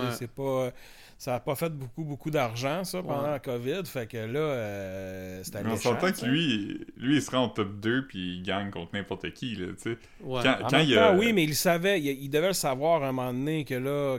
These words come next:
Speaker 1: quand tu t'en venais contre Jean-Thomas, François puis Kim,
Speaker 3: Ouais, mais
Speaker 1: que
Speaker 3: quand il a fait la, la rédemption, là,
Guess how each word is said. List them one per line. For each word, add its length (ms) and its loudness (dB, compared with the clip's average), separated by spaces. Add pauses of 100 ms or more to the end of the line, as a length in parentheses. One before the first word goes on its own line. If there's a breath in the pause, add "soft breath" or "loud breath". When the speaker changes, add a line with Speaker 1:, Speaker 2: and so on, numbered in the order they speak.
Speaker 1:
quand 140 -4
tu 140 -10
t'en 240 -4
venais 300 -4
contre 300 -6
Jean-Thomas, 440 -4
François 520 -6
puis 160 -14
Kim, 380 -4 (540 soft breath)
Speaker 3:
Ouais, 160 0
mais 120 0
Speaker 1:
que 40 -4
Speaker 3:
quand 120 0
il 60 2
a 60 4
fait 220 0
la, 200 4
la 140 0
rédemption, 680 0
là, 240 0